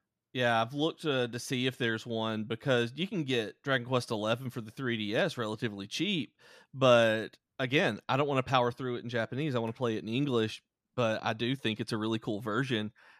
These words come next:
And, uh, so if y'all are translating things out there and wanna get a, a rom hack of that one, uh,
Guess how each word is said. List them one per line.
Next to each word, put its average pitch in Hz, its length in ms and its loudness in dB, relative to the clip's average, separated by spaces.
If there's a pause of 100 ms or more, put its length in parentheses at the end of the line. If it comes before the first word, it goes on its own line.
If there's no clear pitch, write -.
And, 110 440 0
uh, 107 160 2
so 117 220 0
if 113 100 -4
y'all 127 220 8
are 123 100 4
translating 120 720 2
things 113 300 0
out 110 200 2
there 117 160 2
and 110 80 0
wanna 110 220 0
get 113 180 0
a, 104 260 -2
a 104 460 -2
rom 117 300 2
hack 104 360 -2
of 107 120 -4
that 104 300 0
one, 104 340 -4
uh, 101 400 -2